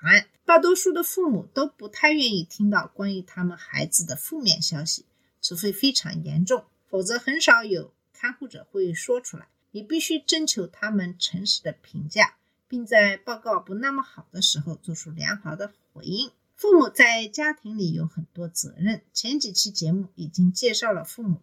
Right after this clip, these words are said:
对神的责任，即自己爱神，并勤奋地用言语和行动教导子女在生活的各种情况下认识和顺服神。作为父母，首先是各自履行作为丈夫或妻子的角色。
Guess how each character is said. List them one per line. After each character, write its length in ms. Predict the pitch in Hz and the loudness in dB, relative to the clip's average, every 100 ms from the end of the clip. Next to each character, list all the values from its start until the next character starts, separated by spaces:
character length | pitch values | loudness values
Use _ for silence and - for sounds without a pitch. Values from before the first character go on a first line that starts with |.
| _ | _
对 160 | 175 | -4
神 280 | 160 - - | -2 -4 -4
的 120 | 180 | -6
责 180 | 202 - | -6 -8
任， 160 | 143 - _ _ | -10 -12 _ _
即 300 | - 240 208 | 2 2 -4
自 240 | - - | -6 -6
己 200 | 247 - - | -2 -4 -2
爱 220 | - 165 | 0 2
神， 340 | 156 - 135 170 _ _ _ | 2 -4 -8 -14 _ _ _
并 180 | 254 233 | -2 0
勤 300 | - - 151 | 0 -2 -6
奋 200 | - 240 | -8 2
地 120 | 208 | 2
用 280 | 185 180 165 | 4 0 0
言 240 | 160 180 | 0 0
语 80 | 202 | -2
和 240 | - - 156 | -6 -8 -4
行 300 | - 156 165 | -4 -4 -6
动 220 | 233 220 _ _ | -8 -10 _ _
教 220 | - 214 | 2 2
导 140 | - - _ | 0 -12 _
子 220 | - 196 | 4 6
女 180 | 190 - | 6 2
在 180 | - 147 | -6 -2
生 260 | - 226 220 | 0 0 0
活 140 | 165 | -2
的 100 | 170 | -4
各 200 | 170 262 | -2 0
种 160 | 214 156 | 0 -4
情 280 | - 147 - | -6 -8 -10
况 220 | - 185 | -2 0
下 260 | 170 - - _ _ | 0 -4 -6 _ _
认 220 | 254 254 | 2 4
识 200 | - - | 4 2
和 160 | - 151 | -4 -16
顺 280 | - 262 240 | -12 -10 -10
服 180 | - - | -12 -10
神。 220 | - - _ _ | -10 -12 _ _
作 140 | 370 | 8
为 100 | 381 | 8
父 240 | 381 403 330 | 6 0 -2
母， 120 | - | -2
首 220 | - 185 | -8 -8
先 240 | 156 247 277 | -8 -6 -6
是 160 | 269 214 | -6 -8
各 200 | - 269 | -8 -8
自 220 | - 220 | -8 -8
履 200 | 170 - | -10 -10
行 380 | - 156 180 180 | -10 -8 -10 -10
作 180 | - 240 | 0 2
为 140 | 175 | 2
丈 280 | 175 - 233 | -2 -6 -6
夫 200 | 202 - _ | -8 -16 _
或 100 | 165 | -12
妻 240 | - - 247 | -4 -4 -4
子 160 | - | -10
的 120 | 190 | -10
角 200 | 208 - - - | -8 -8 -8 -2
色。 320 | - 208 | -2 -2